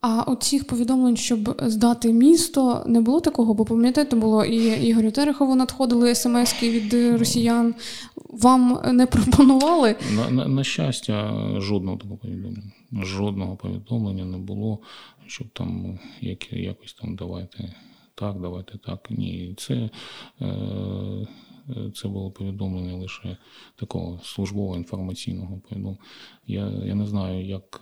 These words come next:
Speaker 2: е, мій номер, може, і в соціальні мережі потрапив. Е, дуже багато було дзвінків, дуже багато дзвінків, і телефонували, е, з будь-яких причин. Там якась там, е, відбулося злочин,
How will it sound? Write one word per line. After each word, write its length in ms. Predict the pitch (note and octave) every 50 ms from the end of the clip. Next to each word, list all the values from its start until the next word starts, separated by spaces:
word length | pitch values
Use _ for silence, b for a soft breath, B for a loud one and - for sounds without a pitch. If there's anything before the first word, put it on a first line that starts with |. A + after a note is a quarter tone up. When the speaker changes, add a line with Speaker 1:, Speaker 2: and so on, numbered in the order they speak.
| -
Speaker 2:
е, 40 | G2
мій 360 | F#2+ F#2+ F#2+ F#2+ F#2 F#2+ F#2+
номер, 320 | G2 G2 G2+ G2 G2 G2 F#2+
може, 360 | F#2 F#2 F#2+ F#2 F#2 F#2+ G2
і 20 |
в 60 | G2+
соціальні 400 | G2+ - G2+ - A#2+ A#2 A#2 G#2
мережі 420 | G2 G2 G2 G2 G2+ G2 G2 G2 F#2+ F#2+
потрапив. 600 | - G2 G2 - G2 G2 F#2+ - G2+ G2 F#2+ F#2+ - B B B B B B B B B B B B _
Е, 460 | - - F2+ F2 F2+ F2 F#2 F#2+ F#2 F#2
дуже 260 | F#2+ G2+ A#2 A2 A2+ A2
багато 380 | G#2+ A2 G#2 A2 G#2 G2 -
було 220 | G2 F#2+ G2 F#2+ F#2
дзвінків, 400 | F#2 F#2 F2+ F#2+ - - - B2 - -
дуже 300 | - G2+ G2 G2+ G2+ G#2
багато 420 | G2 G2 G2+ G2 G2 G2 G2 - F#2
дзвінків, 600 | G2 G2+ G2+ G2+ G2+ - A#2+ G#2+ G2+ F#2+ F#2+ F#2+
і 400 | F#2+ F#2+ F#2+ G2 G2 F#2+ G2 G2+ -
телефонували, 1080 | - - G2+ G2+ G2+ - G#2+ G#2 G2+ G2+ G2+ G2 F#2+ F#2+ F#2 F#2+ F#2+ F#2+ F#2+ F#2+ G2 G2+ b b b b b b b b b b -
е, 40 | A2 G2+ G2+ G2 G2 G2 G2 F#2+ F#2 F#2+ F#2+ G2 b b b b
з 100 | G2+ F#2+
будь-яких 480 | F#2 A2 A#2+ G#2+ G#2+ G2+ G#2 G#2+ -
причин. 380 | - G2 F#2+ - - - E2+ F#2+
Там 300 | - - G2 F#2+ F#2+ F#2+ b b b b
якась 480 | A2+ G#2 F#2+ - - G2+ G2+ F#2 - -
там, 360 | - G2 G2 F#2+ F#2+ F#2+ F#2+ b b b b b b b B2+
е, 40 | A#2 G#2 G2+ G2 G2 G2 F#2+ F#2+ F#2 F#2 F#2+
відбулося 600 | F#2 F#2 F#2+ F#2+ F#2+ F#2+ F#2 F#2 - - G2 F#2+
злочин, 600 | F#2+ G2+ A2 A2+ G#2 G2+ - G#2 G2 G2 G2